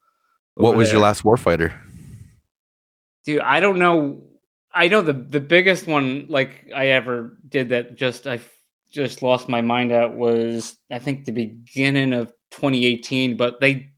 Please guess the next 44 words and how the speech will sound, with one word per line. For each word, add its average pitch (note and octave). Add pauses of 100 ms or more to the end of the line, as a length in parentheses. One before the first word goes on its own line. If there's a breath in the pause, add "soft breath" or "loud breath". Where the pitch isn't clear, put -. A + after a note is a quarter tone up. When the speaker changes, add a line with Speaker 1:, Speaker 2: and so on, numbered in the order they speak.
(120)
Speaker 1:
Yeah. G2 (340)
Speaker 2:
my D#3
division C3
or C3
my B2+
former C3+
division, A#2
they B2
would B2+
just B2+
would A#2
pick B2+
up A#2 (440)
some C#3
kind C#3
of B2
spot B2
in B2
a, A2+ (120)
in A#2+
a A#2
warfighter, A2 (320)
like, A#2+
Speaker 1:
Okay. G#2+
Speaker 2:
every C#3
fucking B2
year. A#2 (140)
Speaker 1:
<laughs> -
Speaker 2:
I, D3+ (100)
the, F#3
Speaker 1:
Yep. D3
Speaker 2:
why? E3
I D3
don't C3+
know. D3+
Well, E3+
I D3
do F3+
know E3
is C3+
because C#3
you C#3
gotta D3
bu-, C#3